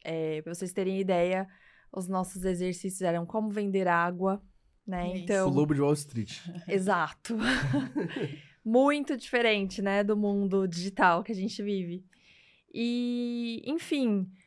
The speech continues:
Speaker 1: tirei um ano sabático, porque eu sempre trabalhei, desde os dezessete anos eu trabalho. Tirei um ano sabático, comecei a aprender fotografia, né, nada a ver, <laughs> aleatório.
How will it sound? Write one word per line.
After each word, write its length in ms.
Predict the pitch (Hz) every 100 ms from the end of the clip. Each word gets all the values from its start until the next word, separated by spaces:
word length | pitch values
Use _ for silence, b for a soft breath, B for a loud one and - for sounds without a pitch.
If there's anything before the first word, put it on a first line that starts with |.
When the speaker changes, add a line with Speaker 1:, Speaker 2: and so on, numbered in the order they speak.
| B B _ _
Speaker 1:
tirei 320 | - 262 247
um 80 | 277
ano 160 | 277 254
sabático, 880 | 254 233 202 180 208 - - 277 277 _ _ _
porque 380 | 214 196 - 196
eu 280 | 185 190 190
sempre 300 | 190 220 220
trabalhei, 400 | 214 196 180 190
desde 240 | 196 196
os 60 | 180
dezessete 560 | 180 185 196 202 -
anos 320 | 180 170 190
eu 80 | 185
trabalho. 600 | 175 175 165 160 170 202 - b b b b b _
Tirei 200 | - 202
um 40 |
ano 160 | 208 208
sabático, 840 | 214 202 208 233 220 - 202 185 _
comecei 360 | - 208 208 214
a 20 |
aprender 340 | 196 196 196
fotografia, 880 | 196 208 208 196 190 - 196 196 196
né, 160 | 180 185
nada 280 | 190 202
a 20 | 240
ver, 360 | 190 175 202 - - 208 247 220 -
<laughs> 560 | 320 269 220 190 -
aleatório. 800 | 185 196 208 - 208 190 196 233